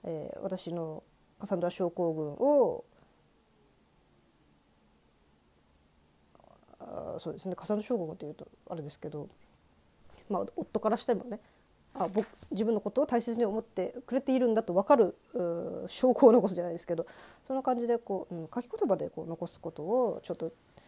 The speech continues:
していこうかなというふうに思いました。まあ、どういうね、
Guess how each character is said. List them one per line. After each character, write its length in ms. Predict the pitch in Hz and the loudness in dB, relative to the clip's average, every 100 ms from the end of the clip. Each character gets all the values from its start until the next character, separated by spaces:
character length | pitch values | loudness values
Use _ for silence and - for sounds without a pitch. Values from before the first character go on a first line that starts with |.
| - | -16
し 80 | - | -4
て 80 | 196 | -4
い 40 | |
こ 140 | 160 | -2
う 20 | 160 | -8
か 140 | 165 | -4
な 160 | 269 349 | -4 -2
と 100 | 277 | -2
い 80 | |
う 60 | 240 | -2
ふ 120 | 233 | -2
う 60 | 208 | 0
に 160 | 262 262 - - - | -2 -4 -14 -16 -8
思 160 | 180 | -6
い 20 | |
ま 120 | 160 156 | -6 -8
し 60 | |
た。 140 | - - | -12 -10
ま 80 | 196 | -6
あ、 40 | |
ど 140 | 180 254 | 0 2
う 80 | |
い 80 | 247 | 2
う 220 | 175 156 - _ _ - | 0 -4 -10 _ _ -8
ね、 180 | 226 190 | -6 -6